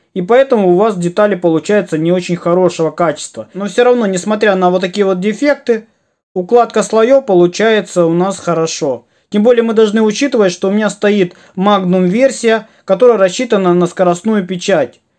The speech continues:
у которой область прогрева достаточно большая, как у вулкана. А вот, друзья, и наши калибровочные кубики, которые были напечатаны пластиком пыла серого цвета. Пластик, конечно, ужасный, но в целом укладка слоев получилась очень даже неплохо.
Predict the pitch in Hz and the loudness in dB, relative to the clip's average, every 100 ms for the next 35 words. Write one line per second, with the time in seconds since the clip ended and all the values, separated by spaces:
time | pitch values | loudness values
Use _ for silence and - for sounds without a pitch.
0 | _ _ 180 214 - 226 208 180 208 196 | _ _ -2 0 2 2 2 2 0 2
1 | 185 - 190 190 247 247 175 170 208 190 | 0 0 0 2 2 2 0 -2 -2 -2
2 | 180 185 170 185 180 208 156 123 - _ | -2 -2 0 -2 -2 -2 0 -2 -8 _
3 | 202 196 202 208 202 185 143 117 110 _ | -4 -2 0 0 2 0 0 -4 -14 _
4 | _ - 185 214 208 202 247 202 208 185 | _ -6 -2 2 2 2 0 0 -2 -2
5 | 185 170 175 180 175 180 180 180 240 208 | -2 0 2 2 2 0 -2 -2 -4 -2
6 | - 160 170 214 190 180 175 175 185 240 | -2 -2 -2 -2 0 2 0 -2 -4 -4
7 | 233 175 156 190 208 180 170 156 165 180 | 0 -2 0 -4 -4 -6 -6 -4 -2 0
8 | 220 185 - - 175 175 165 - 185 165 | -2 -4 -14 -6 -2 -2 -2 -4 -2 -2
9 | - - _ _ _ _ _ - 254 262 | -4 -18 _ _ _ _ _ -2 0 0
10 | 208 185 180 226 - 196 180 190 190 190 | -6 -2 -2 -2 -4 -4 -4 -4 -4 0
11 | 165 131 - 123 - 202 196 302 214 185 | -2 -4 -12 -18 -10 -8 -2 0 0 0
12 | 208 202 185 214 233 254 175 170 175 208 | -2 0 -4 2 2 2 0 0 0 0
13 | 185 208 185 165 180 185 190 190 202 165 | 0 -2 -2 2 2 0 -2 -2 0 0
14 | - - | -2 -20